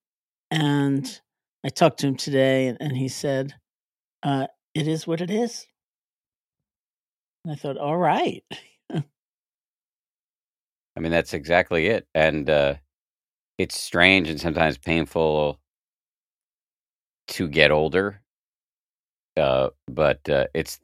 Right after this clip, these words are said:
Speaker 2: the best case scenario. <laughs> Because
Speaker 1: You know, it
Speaker 2: what's
Speaker 1: is.
Speaker 2: the
Speaker 1: <laughs> It's kinda,
Speaker 2: alternative?
Speaker 1: it was kinda good. <laughs> You know,
Speaker 2: <laughs>
Speaker 1: we like that. I like knowing somebody for fifty years and <laughs> we're still here.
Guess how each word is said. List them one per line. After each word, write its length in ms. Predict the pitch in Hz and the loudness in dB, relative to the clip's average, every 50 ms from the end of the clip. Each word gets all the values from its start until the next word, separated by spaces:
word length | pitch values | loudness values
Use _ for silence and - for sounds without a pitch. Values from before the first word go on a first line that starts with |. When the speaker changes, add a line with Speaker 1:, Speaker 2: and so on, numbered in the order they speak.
| _ _ _ | _ _ _
Speaker 2:
the 160 | - 80 69 - _ _ _ _ _ _ _ _ _ _ _ - | -6 -6 -6 -6 _ _ _ _ _ _ _ _ _ _ _ 2
best 280 | 92 87 - - - - | 2 2 2 2 -2 -4
case 240 | - 92 80 - - | -2 0 0 0 -2
scenario. 640 | - - 65 69 92 120 113 78 71 82 104 - _ _ _ _ _ _ _ _ _ _ _ _ _ _ _ _ _ _ _ _ _ _ _ _ _ _ _ _ _ _ - | -6 -6 -4 0 0 2 2 0 0 -2 -4 -8 _ _ _ _ _ _ _ _ _ _ _ _ _ _ _ _ _ _ _ _ _ _ _ _ _ _ _ _ _ _ -10
<laughs> 60 | - - - - - - - | -10 -10 -10 -12 -18 -10 -8
Because 380 | 104 - - - - - - | -6 -6 -6 -8 -2 2 2
Speaker 1:
You 60 | 151 147 | 4 4
know, 120 | 151 143 | 6 6
it 20 | - - 165 | 8 8 10
Speaker 2:
what's 0 | |
Speaker 1:
is. 160 | 175 160 113 | 8 8 6
Speaker 2:
the 100 | - 95 | 6 4
Speaker 1:
<laughs> 80 | 92 104 | 4 4
It's 180 | 90 - - - | 4 2 2 4
kinda, 240 | 311 254 - 117 120 | 6 6 8 6 6
Speaker 2:
alternative? 280 | - - - 135 - - _ _ - - - _ - | 4 4 2 0 0 0 _ _ -12 -12 -10 _ -2
Speaker 1:
it 140 | - - - 311 | -2 2 8 12
was 180 | 240 214 208 | 12 12 12
kinda 220 | - - 180 156 147 | 10 6 4 4 4
good. 420 | 139 151 139 135 135 190 202 - - - - - | 4 4 4 4 4 2 0 -2 -4 -10 -6 -4
<laughs> 180 | 196 180 - - | -4 -2 6 8
You 120 | 220 190 | 10 10
know, 200 | 185 175 170 175 - - - - - - _ _ - | 12 12 10 10 6 2 -4 -6 -6 -10 _ _ 2
Speaker 2:
<laughs> 380 | - - - - 131 - - - | 2 2 4 2 0 0 4 4
Speaker 1:
we 160 | - 190 180 | 6 8 8
like 320 | 170 175 156 156 160 156 - | 8 8 8 8 6 4 0
that. 340 | 143 - 113 120 - - _ _ - 160 - - _ _ - 151 135 156 185 175 151 - | 0 2 2 2 2 0 _ _ -10 -10 -10 -12 _ _ -10 -10 -8 -8 -10 -10 -2 4
I 80 | 180 185 | 6 8
like 240 | 175 170 175 170 185 | 10 10 10 8 6
knowing 260 | 170 151 151 151 139 | 4 4 4 4 2
somebody 320 | - - 151 147 147 147 | 0 -2 0 0 0 0
for 160 | 143 - - | 0 -2 -8
fifty 380 | 131 - - 135 - - - 131 | -10 -6 -6 -6 -6 -2 -2 0
years 420 | 131 135 143 - 139 139 123 - | 2 2 2 4 4 2 2 0
and 180 | - 139 131 - | -2 -2 -2 -4
<laughs> 120 | - 135 135 | -6 -6 -4
we're 80 | 143 | -4
still 280 | 147 - - 147 139 143 | -4 -4 -4 -4 -2 -2
here. 280 | 139 139 139 143 147 | -2 -2 -4 -6 -8